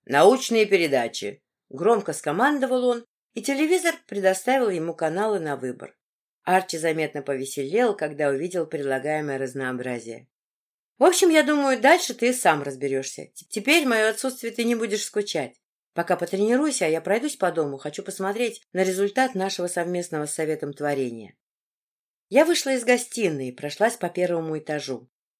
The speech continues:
Зашла в огромную кухню-столовую, открыла все шкафы и двери. Здесь была вся необходимая техника, холодильник работал, но ожидаемо был пустым. В шкафчиках на сушилке аккуратно стояла посуда и кружки.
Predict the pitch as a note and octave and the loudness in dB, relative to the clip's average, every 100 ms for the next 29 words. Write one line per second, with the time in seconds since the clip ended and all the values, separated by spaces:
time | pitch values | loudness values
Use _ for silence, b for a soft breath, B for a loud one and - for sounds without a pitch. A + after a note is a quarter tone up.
0 | _ D#3+ F3 C4+ C#4 E3+ E3+ E3+ D3+ C#3+ | _ -4 0 2 4 2 0 -4 -2 -4
1 | C#3 C#3+ - B2+ - C3 C#3 G#3 G#3 F3 | -4 -10 -10 -12 -4 -2 2 2 2 -2
2 | D#3 - C4 G#3+ - C#3 - C3 C3+ B2+ | -4 -2 -2 -2 -4 -8 -6 -6 -4 -6
3 | A#2+ F3 A#3 G3+ _ _ _ - F#3 B3 | -4 -2 -2 -4 _ _ _ -12 -4 0
4 | F4 G#3+ F3 A#3 B3 - A#3 C#4 B3 - | 0 0 2 2 0 2 4 4 0 -2
5 | F#3+ F3+ G3 F#3 E3+ E3+ D#3 C#3 - A#2+ | -4 -2 -2 -2 -4 -6 -4 -4 -6 -16
6 | - A#2 B2+ D3+ A#3+ D4+ C4 G#3 G3 D3+ | -16 -10 -4 -4 -2 -2 -2 -2 -2 -2
7 | D3 - C#3 - _ _ _ - G4 F4+ | -8 -6 -12 -14 _ _ _ 0 4 4
8 | G#3 F#3 A3+ G#3+ D#3+ D3+ D#3+ D#3 D3 - | 2 2 2 2 0 -4 -6 -8 -10 -6
9 | D#3 D3+ B2+ _ _ _ _ _ _ - | -4 -4 -6 _ _ _ _ _ _ -2
10 | - D4+ D4+ - D#3 - D#3 D3+ G3 C#4+ | 4 4 2 -8 -8 -8 -8 -6 -6 -4
11 | D4 G3+ F3 A3 C4+ B3 G3 F3 G#3+ B3 | -2 0 0 0 0 0 -4 -2 0 0
12 | A3+ F3 - B3 A3+ G#3 G3+ D#3 D3 - | 0 -2 -2 -6 -4 -4 -4 -8 -8 -10
13 | - C#3 | -14 -18